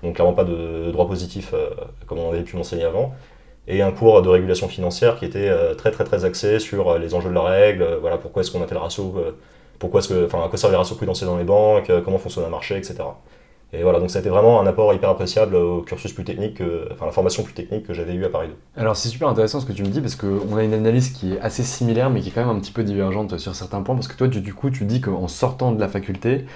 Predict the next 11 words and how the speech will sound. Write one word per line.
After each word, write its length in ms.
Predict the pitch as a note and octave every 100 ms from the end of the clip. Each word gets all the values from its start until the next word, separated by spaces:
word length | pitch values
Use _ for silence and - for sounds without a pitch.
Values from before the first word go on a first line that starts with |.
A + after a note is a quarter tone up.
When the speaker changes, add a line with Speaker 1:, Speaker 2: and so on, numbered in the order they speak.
| - -
Speaker 2:
un 140 | G2+
étudiant 420 | G#2+ A2 A#2 A2+ B2+
pour 220 | A#2 -
toi 260 | A#2 B2+
est 60 | G#2
prêt 260 | - - A2+
à 80 |
être 180 | G#2+ -
un 60 | G2+
brillant 240 | G2 G#2
avocat. 360 | G2+ F#2+ F2